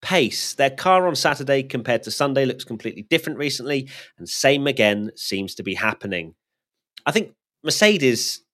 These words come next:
you know, I know that we do these an-, a sort of little bit of analysis on, on Friday running and whatnot, but I feel like Mercedes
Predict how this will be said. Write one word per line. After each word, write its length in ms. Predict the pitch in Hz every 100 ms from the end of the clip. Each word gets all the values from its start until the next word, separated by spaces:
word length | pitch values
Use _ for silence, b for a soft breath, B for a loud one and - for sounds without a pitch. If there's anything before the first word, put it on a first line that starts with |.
| _
you 140 | 143 120
know, 140 | 92
I 100 | 117
know 200 | 131 139
that 60 | 120
we 80 | 117
do 240 | 123 117
these 180 | 113 107
an-, 280 | - 120 123 _ -
a 60 |
sort 180 | 110 90
of 80 | 98
little 200 | 113 120
bit 80 | 110
of 60 |
analysis 600 | 107 113 117 107 113 -
on, 160 | 110 104
on 160 | - 104
Friday 380 | - 120 110
running 300 | 107 117 110
and 80 | 101
whatnot, 280 | 101 78 90
but 80 | 95
I 20 |
feel 140 | -
like 100 | 123
Mercedes 560 | 107 - 127 120 98 90